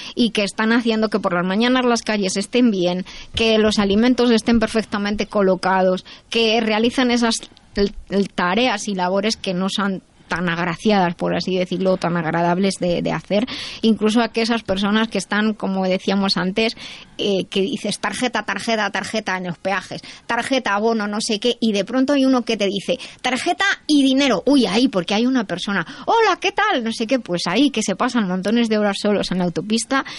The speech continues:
pues no solamente desearles una feliz Navidad desde ya,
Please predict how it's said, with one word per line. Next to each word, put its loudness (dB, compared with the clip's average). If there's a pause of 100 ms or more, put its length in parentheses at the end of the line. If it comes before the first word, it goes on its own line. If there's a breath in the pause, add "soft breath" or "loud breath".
(420 loud breath)
pues 4
no 4
solamente 0
desearles 0
una 2
feliz -2
Navidad 0
desde -4
ya, -2